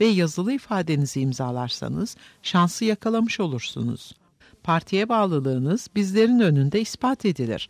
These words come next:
Belki ileride Sosyalist Doktorlar Birliği senin gibi bir üye kazanmakla şeref duyar. Yahut şansı kaçırabilirsin. Senin elinde. Düşün bakalım." Köyde babam aleyhine şahitlik yapabilecek birkaç kişiyi kolayca bulabilecekleri halde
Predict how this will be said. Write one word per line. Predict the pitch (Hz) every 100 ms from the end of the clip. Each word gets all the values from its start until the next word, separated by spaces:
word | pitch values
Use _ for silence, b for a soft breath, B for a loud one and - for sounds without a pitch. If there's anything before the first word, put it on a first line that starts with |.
| B B -
Belki | 202 196 202
ileride | 175 175 165 170
Sosyalist | - 165 - 170 165 -
Doktorlar | 160 - 165 156 160 151
Birliği | 139 120 120 147
senin | - 175 185 190
gibi | 170 202 185
bir | 202
üye | 196 214 208
kazanmakla | 196 196 190 190 190 226
şeref | 220 226 226 220 -
duyar. | 156 110 - - b b b -
Yahut | 277 285 -
şansı | 269 247 - 247
kaçırabilirsin. | 226 - 196 175 156 127 - 127 104 _ _
Senin | - 180 175 180
elinde. | 202 139 117 110 113 _ -
Düşün | 214 262 247
bakalım." | 156 - 131 107 - _ _ _ _ _ _ b b b b b b b b b -
Köyde | 269 277 294 233
babam | 170 160 147
aleyhine | 117 135 127 147 175
şahitlik | - 156 151 151 151
yapabilecek | 131 - 120 120 151 208 -
birkaç | 175 - 156 -
kişiyi | 139 - 131
kolayca | - 180 208 214 208 185
bulabilecekleri | 147 127 127 123 123 - 127 120
halde | 120 117 190